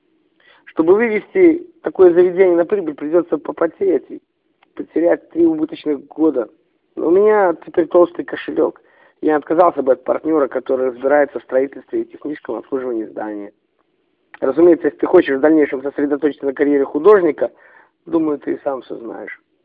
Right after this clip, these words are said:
Так что скажешь? Давай поженимся на наших судьбах?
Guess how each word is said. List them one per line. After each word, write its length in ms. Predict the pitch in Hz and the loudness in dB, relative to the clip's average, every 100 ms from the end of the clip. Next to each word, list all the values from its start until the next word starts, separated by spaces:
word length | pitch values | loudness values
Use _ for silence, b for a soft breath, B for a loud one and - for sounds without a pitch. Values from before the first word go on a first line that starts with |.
| _ _ _ _ - | _ _ _ _ -8
Так 120 | 139 | 0
что 160 | 185 185 | 2 2
скажешь? 520 | - 143 131 139 - _ _ _ | 4 2 2 -4 -14 _ _ _
Давай 240 | - 139 147 | 2 4 6
поженимся 520 | 156 147 156 151 151 | 4 4 2 2 0
на 60 | 151 | 0
наших 260 | 139 143 | 0 -4
судьбах? 440 | - 170 180 208 | 4 4 6 -2